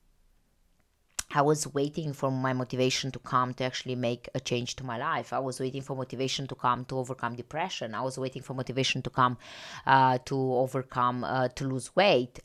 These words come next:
Uh, I was waiting for motivation to come to have sex again. I was waiting for motivation to come, uh, to leave the house again and stop living like a freaking,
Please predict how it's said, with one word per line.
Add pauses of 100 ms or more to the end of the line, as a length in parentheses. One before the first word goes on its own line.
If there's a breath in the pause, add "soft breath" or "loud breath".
Uh,
I
was
waiting
for
motivation
to
come
to
have
sex
again.
I
was
waiting
for
motivation
to
come, (400 loud breath)
uh,
to
leave
the
house
again
and
stop
living
like
a
freaking,